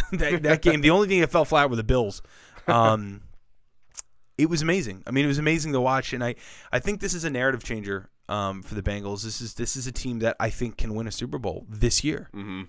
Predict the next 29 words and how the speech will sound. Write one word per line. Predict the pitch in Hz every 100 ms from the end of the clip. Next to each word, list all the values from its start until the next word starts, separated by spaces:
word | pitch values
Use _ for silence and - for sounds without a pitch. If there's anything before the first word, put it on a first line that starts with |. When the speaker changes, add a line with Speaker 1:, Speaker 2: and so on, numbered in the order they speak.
| - -
Speaker 1:
Like, | 101 -
I, | 135
I, | - 135 -
I | 123
see | - - 156 156
them. | 143 123 117 107 - - -
I | 135
could | - 131
totally | - 147 151 139
see | -
them | 135 131
beating | 120 107
the | 98
Chiefs, | - 87 -
and | 87
I | 110
could | 110
see | - 120
them | 113
beating | 117 113
whoever | 110 107 110 107
the | 104
N | 101
F | 101
C | 98
puts | - 101 95
out | 90
there, | 104
'cause | 101